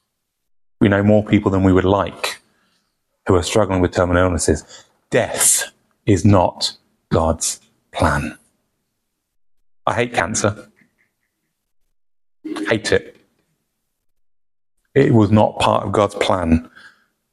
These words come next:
Death came as a result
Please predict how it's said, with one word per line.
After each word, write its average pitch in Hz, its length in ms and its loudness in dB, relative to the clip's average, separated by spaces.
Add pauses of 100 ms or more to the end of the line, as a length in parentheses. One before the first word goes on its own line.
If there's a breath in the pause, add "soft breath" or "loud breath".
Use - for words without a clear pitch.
(480)
Death 123 580 -2 (320 loud breath)
came 113 260 2
as 107 140 0
a 104 60 4
result 101 640 0